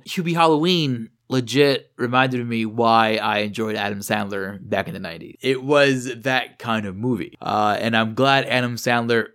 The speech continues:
rekindled his love of acting because you, you can see, you know, he's, he's playing one of those kind of goofy characters that only, um, Adam Sandler can actually bring to life. And,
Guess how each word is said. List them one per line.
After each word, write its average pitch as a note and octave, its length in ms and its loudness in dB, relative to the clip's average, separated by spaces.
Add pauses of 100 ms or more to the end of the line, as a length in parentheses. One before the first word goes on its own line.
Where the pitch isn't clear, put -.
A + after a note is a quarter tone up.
rekindled A#2 680 -4
his G#2+ 200 -6
love G#2 300 -6
of G#2+ 120 -8
acting G#2+ 460 -4
because A2+ 480 0
you, A#2+ 60 0
you C3 180 -2
can D#3 140 2
see, D#3+ 240 2
you G#2+ 200 -2
know, A#2 200 4
he's, B2 260 2
he's B2+ 200 -4
playing D#3 340 -4
one D3+ 140 -2
of D3 80 -2
those C#3+ 280 0 (300)
kind D3 220 2
of B2+ 120 2
goofy C3+ 280 -2
characters C3+ 480 2
that A2 120 2
only, A#2+ 280 4
um, G#2+ 400 -2
Adam A2 240 0
Sandler G#2 380 0
can G#2 120 -4
actually G2+ 300 -2
bring G2+ 200 0
to F#2 100 -2
life. F#2+ 260 0
And, G2 180 0